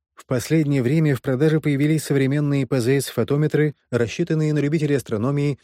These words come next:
и теперь многие любители в состоянии измерять блеск переменных звёзд с очень высокой точностью.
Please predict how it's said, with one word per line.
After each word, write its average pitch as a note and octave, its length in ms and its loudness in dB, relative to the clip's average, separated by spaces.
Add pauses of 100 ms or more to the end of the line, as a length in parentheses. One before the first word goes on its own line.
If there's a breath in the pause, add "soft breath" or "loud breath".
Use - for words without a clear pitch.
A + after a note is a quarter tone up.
(180 soft breath)
и D3 80 -2
теперь D3+ 340 0
многие D3 280 0
любители D3 400 0
в C#3 80 -6
состоянии C#3+ 580 0
измерять B2 400 0
блеск A2+ 380 -4
переменных A#2 480 -2
звёзд G#2 480 -4
с - 160 -10
очень B2+ 240 -4
высокой A#2 340 -6
точностью. - 580 -16